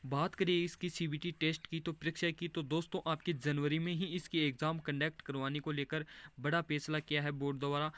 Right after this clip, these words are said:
तो दोस्तों इससे पहले आपके एडमिट कार्ड भी डाउनलोड कर दिए जाएंगे दिसंबर में ही। तो दोस्तों ओबीसी वालों के लिए सौ रुपये शुल्क यहाँ पे रखा गया है।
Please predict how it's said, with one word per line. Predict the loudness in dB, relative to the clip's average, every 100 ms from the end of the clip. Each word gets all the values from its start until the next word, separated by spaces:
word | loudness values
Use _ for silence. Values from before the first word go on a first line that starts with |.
| -10 -4
तो | 0
दोस्तों | 2 2 0 -4
इससे | -2 -2 0
पहले | 2 2
आपके | 0 0 0
एडमिट | 0 -4 0
कार्ड | 0 0
भी | -2
डाउनलोड | 0 0 0 -2
कर | -2 -2
दिए | -2 0
जाएंगे | 0 -2
दिसंबर | -2 -2 -2 0 0
में | -2
ही। | -4 -8 -6 -2
तो | 2
दोस्तों | 4 4 0 -2
ओबीसी | 0 0 0 0
वालों | 2 2 2
के | 0
लिए | 0 0
सौ | -2 2
रुपये | 2 2 -2
शुल्क | -2 0 2
यहाँ | 2 0
पे | 0
रखा | 0 -2
गया | 0 2 2
है। | 0